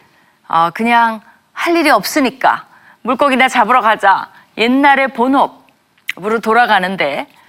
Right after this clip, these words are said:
어, 좀 힘이 빠진 그런 베드로의 모습입니다. 근데 다른 사람들도 "우리도 함께 가자." 이 사람들이 다 뭔가 이 물고기 잡는 데 목적의식이 있고 목표가 있어서 가는 것 같아요.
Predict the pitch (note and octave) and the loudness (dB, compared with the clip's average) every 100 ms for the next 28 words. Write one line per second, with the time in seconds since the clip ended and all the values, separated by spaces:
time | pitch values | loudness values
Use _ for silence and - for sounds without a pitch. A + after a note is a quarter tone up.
0 | _ _ - F3 F3+ F3+ F3+ F#3 - C4 | _ _ -6 0 2 4 2 0 -4 -2
1 | D4+ E4 E4 D#4+ E4+ B3+ F3 - _ _ | -2 -6 -2 0 0 0 -6 -6 _ _
2 | _ _ _ - F#3+ G3+ F#3 F#3+ G3+ G3 | _ _ _ -16 -4 -4 -2 -4 -2 -2
3 | F3 D#3 - E3 B2+ G#2 - - - C4 | -2 -8 -10 -10 -10 -8 -10 -10 -12 -4
4 | C4 C4+ A#3 C#4+ D#4+ D#4+ D#4 C4+ A3+ - | -2 0 2 2 2 4 4 2 0 -2
5 | C4 D4+ F#4+ - - _ A#3+ C4 D4 E4+ | 0 0 -2 -8 -20 _ -6 0 0 2
6 | D#4 B3 F3+ F#3 F#3 D#3 - _ _ _ | 0 0 -2 0 0 -2 -12 _ _ _
7 | - B3 D#4+ D#4 C4+ B3+ C4+ - - C#4 | -8 0 2 2 0 -2 -4 -4 -2 0
8 | D#4+ A#3+ A#3 C4 C4 - - - _ G#3+ | 0 0 2 2 2 -2 -16 -20 _ -6
9 | A#3 A#3 - G3+ B3+ - D#4+ C#4+ B3+ A3+ | -2 -4 -4 -4 -4 -2 0 0 0 0
10 | G#3+ G#3 G3 G3+ G#3+ G3+ G#3 - C#4+ A3+ | -2 -4 -2 0 0 -2 -4 -2 -2 -2
11 | F#3+ G3+ F#3+ F3+ - G#3 G3 G#3 - C#4+ | -4 -8 -4 -6 -4 -4 -2 -4 -4 0
12 | C#4 A3 G3 F#3+ F3+ E3 D#3+ D#3 C#3+ - | 0 0 -6 -8 -6 -6 -6 -6 -6 -8
13 | G3+ B3+ | -6 -6